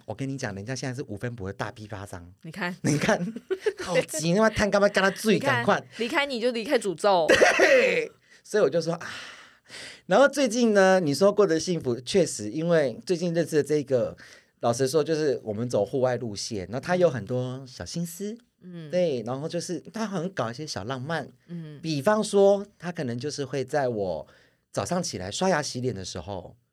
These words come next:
Speaker 2: 从后面拥抱你。
Speaker 1: 不是，我会脱，因为我们那个镜，我的，我厕所镜子就是一大片的嘛，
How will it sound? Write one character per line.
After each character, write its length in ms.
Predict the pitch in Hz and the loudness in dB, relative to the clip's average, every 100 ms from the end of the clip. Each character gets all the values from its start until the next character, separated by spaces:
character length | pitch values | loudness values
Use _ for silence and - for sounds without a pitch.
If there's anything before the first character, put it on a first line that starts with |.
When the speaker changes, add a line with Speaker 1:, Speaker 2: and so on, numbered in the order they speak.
| _ | _
Speaker 2:
从 200 | - 190 | -12 -10
后 140 | 208 220 | -8 -8
面 140 | 196 | -8
拥 160 | 151 147 | -10 -8
抱 180 | 165 | -8
你。 220 | 151 - - | -10 -16 -6
Speaker 1:
不 220 | 135 135 | -2 0
是， 380 | 135 - 147 101 | -2 -2 -2 -2
我 100 | 117 | 0
会 140 | 143 180 | 0 0
脱， 220 | 160 165 | -2 -8
因 120 | 196 | -6
为 80 | 185 | -4
我 80 | 110 | -6
们 240 | 92 98 120 | -8 -10 -8
那 80 | |
个 100 | 127 | -8
镜， 300 | 123 139 120 104 | -8 -8 -8 -8
我 120 | 98 | -10
的， 100 | 104 | -10
我 160 | 101 98 | -10 -8
厕 160 | - 143 | -8 -10
所 160 | 90 | -10
镜 160 | 139 123 | -12 -12
子 100 | 98 | -14
就 160 | 127 | -16
是 80 | 123 | -16
一 100 | 117 | -18
大 220 | - 117 101 | -6 -6 -6
片 260 | - 90 | -12 -12
的 100 | 82 | -14
嘛， 200 | 82 76 | -20 -20